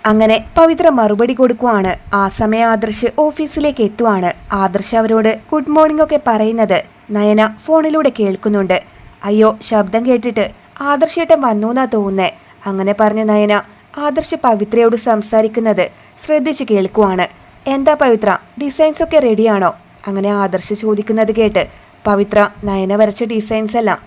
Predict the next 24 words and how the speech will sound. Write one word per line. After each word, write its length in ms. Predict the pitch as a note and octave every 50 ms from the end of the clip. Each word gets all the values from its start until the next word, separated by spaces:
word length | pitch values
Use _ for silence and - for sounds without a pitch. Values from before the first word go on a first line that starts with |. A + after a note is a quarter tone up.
| - -
ആദർശിനെ 540 | C#4+ C#4+ C#4+ B3+ D4 D4 - D4+ C#4+ D4 C4+ -
കാണിക്കുവാണ്. 640 | A3 G3+ G3 G3 G3 - A3 G#3+ G3 F3+ F3+ F3+ - - - - - - - A3
ഡിസൈൻസ് 520 | C#4 C#4+ B3+ - D#4 D4+ D#4 D4+ - D#4+
എല്ലാം 240 | D#4 D4 D4 C#4+ C#4
കണ്ട് 320 | C#4 C4+ B3+ C4 C4 - - - -
ആദർശ് 440 | G#3 G#3+ A3 G#3 A3 G#3+ A3 - B3+
അത് 240 | B3 A3 B3 B3 - - - D4+
ഇൻട്രസ്റ്റിംഗ് 580 | D4+ D4 C#4+ D4 D#4+ D4+ - - E4 D4 C#4
ആയിട്ടുണ്ടെന്ന് 680 | B3 A3+ A3+ A3+ A3+ A3+ C4 A#3+ A#3+ A#3+ A#3 A#3+ A#3+ A#3 - -
അഭിപ്രായവും 600 | C#4+ C4 D#4 D#4 - D#4 D4+ D4 D4 C#4+ C4+ A#3 G#3+
പറയുന്നുണ്ട്. 640 | G#3+ G3+ G3 G3 G3+ G#3 G#3 G3+ G3 F#3+ F#3 - - - - - -
"ഞാൻ 240 | G3+ G3+ G3 G3+ A3+
എന്താണോ 360 | A#3+ A#3 A3+ A#3 A#3 A#3 A#3+
മനസ്സിൽ 480 | A#3+ B3 A#3 A3 G#3+ G#3 - - B3 B3
ആഗ്രഹിച്ചത് 720 | A#3+ A#3 G#3+ A3 A3 A#3 A#3+ A3+ - A#3 G#3 A#3 A#3 A3+ - - - _ _ _ -
അത് 320 | G#3 G3 A3 A3 A3+ A3 - - C#4+
അതുപോലെ 380 | D4 B3+ D#4 C4+ D#4+ D#4+ E4 D#4+ E4
തന്നെ 120 | D#4 D4+ D4
വരച്ചിട്ടുണ്ട്." 720 | B3 A#3 G#3+ G3 F3 - A#3 A3 A3 G#3+ F#3+ F#3+ F#3 - - _ _ _ _ -
അങ്ങനെ 240 | F#3+ F#3+ F#3+ F#3+ G3+
ആദർശ് 440 | G#3 G#3 G3 F#3 E3 F#3+ - - A3 G#3+
പറഞ്ഞത് 420 | A3+ A3 G#3+ G3+ G#3+ A3 A3 A3+ G#3+
കേട്ടിട്ട് 480 | A#3+ A#3 A3+ A3 A3+ A3 G#3 F#3 - - - - - _ _ _ G#3+
നയനക്ക് 480 | G3+ G3 G3+ G3+ G#3 G#3 - G#3+ G#3+